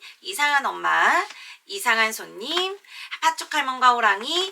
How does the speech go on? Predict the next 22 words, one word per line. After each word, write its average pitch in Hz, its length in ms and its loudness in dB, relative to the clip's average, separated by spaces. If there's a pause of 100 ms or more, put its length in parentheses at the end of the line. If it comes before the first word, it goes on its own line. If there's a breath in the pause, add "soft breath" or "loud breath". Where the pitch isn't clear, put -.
(160)
연희와 359 540 4
버들도령 202 760 -2
이렇게 - 500 -2
여덟 269 300 2
권을 240 240 -2
소장하고 311 520 2
있고 - 440 -8 (220 loud breath)
실제로 392 440 0
지호가 269 520 2
정말 240 340 -4
수십 453 360 -4
번씩 403 360 -2
읽었던 214 420 -2
것 202 100 -8
같아요. 180 180 -10
모든 311 640 -6
책의 311 260 -6
내용을 220 360 -2
달달달달 240 720 0
외울 196 260 0
정도로 208 400 -10
좋아하고 208 800 -6